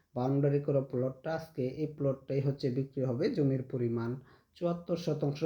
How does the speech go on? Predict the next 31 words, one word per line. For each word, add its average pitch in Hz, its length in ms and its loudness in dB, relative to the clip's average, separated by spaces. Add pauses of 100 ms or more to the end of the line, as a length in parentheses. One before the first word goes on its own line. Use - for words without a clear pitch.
(100)
জমির 135 320 6
অবস্থান 127 500 0
ঢাকা 117 320 -2
সাভার 120 440 -4 (640)
পৌরসভার 135 640 0
ভিতরে, 120 420 -2 (340)
আপনার 110 380 -8 (280)
ষাট 131 320 -6
ফিট 131 300 -4
রোডের 123 460 -2
পাশে 117 320 -4 (200)
আপনার 110 380 -10
এই 107 140 -6
জমিটা 110 380 -6
বিক্রি 143 320 -6
করা 139 220 -2
হবে। 135 280 0 (560)
বর্তমান 175 580 4
রোডটা 156 360 4 (280)
তিরিশ 143 300 0
ফিটের 123 280 0
মতো 120 260 0
আছে, 135 260 -6
কিন্তু 135 280 -4
এটা 120 180 -2
ম্যাপ 123 320 -2
করা 127 200 -2
আছে 123 200 -8
ষাট 110 320 -6
ফিট। 143 200 -8 (140)
যারা 107 260 -8